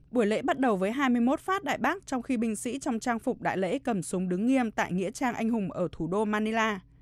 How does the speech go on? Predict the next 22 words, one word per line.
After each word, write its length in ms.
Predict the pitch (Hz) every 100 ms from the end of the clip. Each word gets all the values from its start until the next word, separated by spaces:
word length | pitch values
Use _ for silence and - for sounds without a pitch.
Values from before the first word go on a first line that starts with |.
| -
Bất 140 | 349
chấp 160 | - 403
sự 220 | - -
chống 200 | - 202
đối 160 | 196 196
ngày 260 | 269 269 208
càng 200 | 180 175
tăng 240 | 233 233
từ 140 | 226
một 200 | 196 175
liên 220 | 202 233 233
minh 220 | 240 214
bao 200 | - 220
gồm 220 | 214 185
những 160 | 175 240
nạn 100 | 262
nhân 260 | 202 226 208
bị 140 | 196
xâm 200 | - 226
phạm 220 | 202 240 202
nhân 140 | 220
quyền, 320 | 233 214 170